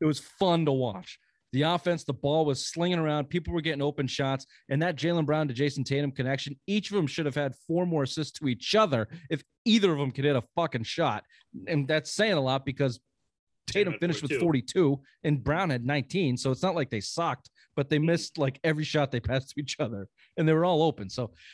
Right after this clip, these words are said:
Speaker 1: yeah, it was interesting to see how much they focused on that. But fucking good, Ray. They should be. They should be passing to each other, the best players on the team. But to that,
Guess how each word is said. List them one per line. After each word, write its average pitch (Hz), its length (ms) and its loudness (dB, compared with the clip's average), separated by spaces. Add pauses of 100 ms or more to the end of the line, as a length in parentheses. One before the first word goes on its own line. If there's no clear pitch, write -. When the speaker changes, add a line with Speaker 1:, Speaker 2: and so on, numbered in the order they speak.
(180)
Speaker 1:
yeah, 196 280 4
it 170 80 6
was 190 300 4
interesting 175 420 0
to 151 80 2
see 147 240 2
how 143 160 2
much 143 200 -2
they 127 100 0
focused 143 480 -2
on 175 140 -6
that. 180 240 -4
But 151 140 0 (160)
fucking 381 320 2
good, 480 260 6
Ray. 233 380 2 (220)
They 285 100 0
should 381 380 0
be. 214 380 2 (360)
They 208 120 6
should 214 380 0
be 220 120 2
passing 165 460 -2
to 156 100 2
each 143 160 0
other, 147 200 2
the 131 80 0
best 180 340 0
players 175 260 2
on 156 120 -2
the 131 60 -4
team. 139 380 0 (1200)
But 170 180 2
to 185 100 4
that, 185 220 4